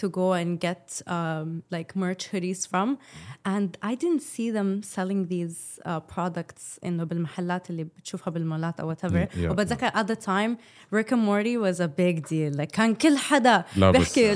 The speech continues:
Speaker 1: Rick and Morty بده يلبس وبده يحكي، والجوكس والميمز وأبصر شو. فإنه I saw this opportunity and I'm like, "Okay، إذا إنه أنا فيني أجيب هدول الهوديز or التيشيرتات for this much and it's so cheap." And I know it's good quality, like, it's really good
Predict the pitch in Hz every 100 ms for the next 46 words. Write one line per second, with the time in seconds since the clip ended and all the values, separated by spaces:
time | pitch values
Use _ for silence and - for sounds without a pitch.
0 | 233 277 240 240 277 285 311 262 247 214
1 | 240 277 254 247 269 240 208 185 196 190
2 | 196 247 254 285 269 214 190 233 254 269
3 | - 233 226 247 262 - 208 220 - 262
4 | 311 - - - - 202 240 226 214 -
5 | - 208 208 233 247 262 269 214 220 226
6 | - 233 277 370 285 202 196 185 208 -
7 | 165 170 202 208 240 247 269 277 220 214
8 | 220 220 220 220 190 190 202 254 247 -
9 | - - 202 202 196 196 - - 214 214
10 | - 208 208 - _ - 214 196 190 -
11 | 240 226 190 226 - - _ _ 214 208
12 | - 240 226 - 190 202 - _ _ _
13 | _ _ - 220 214 220 233 - - 190
14 | - 185 185 185 170 185 202 - 196 185